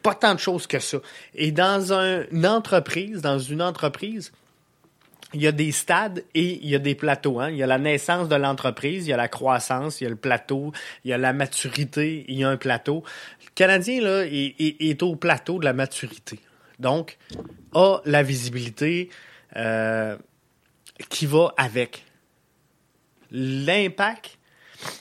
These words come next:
doit entrer dans cette croissance, ce palier de croissance-là. Et je sens, moi, que l'Impact est à un plateau présentement. Et faut qu'il casse ce plateau-là.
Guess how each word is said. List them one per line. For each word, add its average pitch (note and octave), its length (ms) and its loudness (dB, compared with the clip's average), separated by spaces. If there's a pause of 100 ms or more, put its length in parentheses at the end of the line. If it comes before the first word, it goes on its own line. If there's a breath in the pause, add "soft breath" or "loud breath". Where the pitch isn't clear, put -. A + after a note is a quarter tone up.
(440 loud breath)
doit D#3+ 640 6
entrer D3+ 520 2
dans C#3 180 2
cette - 300 -6
croissance, F3 960 2
ce - 200 0
palier G3+ 480 6
de G#3 60 -18
croissance-là. D#3 840 2
Et G3 220 2
je - 80 0
sens, B3+ 340 0
moi, A3 160 2
que F#3 140 2
l'Impact G3 600 2 (340 loud breath)
est B2+ 180 0
à D3 100 8
un C#3+ 180 6
plateau E3+ 520 2
présentement. C#3 760 -2 (920)
Et G3+ 360 2
faut - 260 0
qu'il - 180 -8
casse E3+ 500 2
ce - 220 0
plateau-là. C3+ 640 0